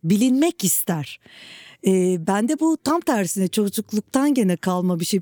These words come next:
Çünkü ben hep evden kaçan bir çocuktum da. E, yirmi nüfuslu bir ailede, e, gözden kaçabilmeyi, başarmayı çok severdim. Yani böyle büyük annemin evine gidip üç beş gün orada kalıp işte, "Ya galiba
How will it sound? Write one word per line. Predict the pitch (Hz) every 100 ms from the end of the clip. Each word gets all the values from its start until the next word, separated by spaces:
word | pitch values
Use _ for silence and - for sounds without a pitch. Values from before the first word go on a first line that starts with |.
| -
Çünkü | - 214
ben | 220
hep | 226 -
evden | 202 214 226
kaçan | 233 - 254 285
bir |
çocuktum | - 185 165 - 175 170
da. | 220 330 _ _ - - - - -
E, |
yirmi | 185 180 208 233
nüfuslu | 220 208 - 214 196
bir | 214 196 196
ailede, | 196 202 208 294 359 _ _ - _ _
e, | 196 190 185 180
gözden | 156 208 196 240
kaçabilmeyi, | - 233 247 240 233 285 226
başarmayı | 214 220 226 226 214 - 226 262
çok | 277 -
severdim. | 247 185 170 170 - 170
Yani | 175 190 196
böyle | 208 214 220 - - - -
büyük | 208 233
annemin | 220 220 220
evine | 226 226 233
gidip | 202 302 -
üç | - - -
beş | 208 -
gün | 226 233
orada | 330 202 190 214
kalıp | 208 214 -
işte, | 320 - 202 262
"Ya | 175 208 214 220
galiba | 226 262 254 262